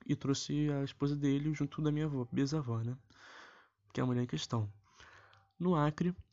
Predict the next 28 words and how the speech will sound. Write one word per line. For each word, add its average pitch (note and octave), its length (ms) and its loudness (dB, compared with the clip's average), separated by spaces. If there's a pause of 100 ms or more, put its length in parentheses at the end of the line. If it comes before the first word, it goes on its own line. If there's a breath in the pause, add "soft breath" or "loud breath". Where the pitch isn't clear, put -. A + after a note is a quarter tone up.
(880)
eles C#3 160 0
tiveram C#3 360 0
uma D3 100 -4
porrada C#3 280 -2
de D3 80 -6
filhos, C#3+ 380 -2
uns B2+ 240 -4
dez, C3 440 2 (300)
entre C#3 320 2
eles D3 320 0 (140)
a D3 120 -2
minha, D3 720 2 (1080)
a C3+ 120 0
minha C3+ 140 4
avó, C#3 340 2 (640 loud breath)
que A#2+ 340 0 (640)
é A#2+ 220 0
uma B2 160 -2
pessoa - 320 -10
que - 80 -2
eu C#3 40 4
amo C#3+ 120 0
bastante, F3+ 500 0 (480 loud breath)
Maria C#3 400 2
Sevi C#3 400 4
Dourado C3+ 480 4
da D3+ 100 0
Silva. A#2+ 500 -2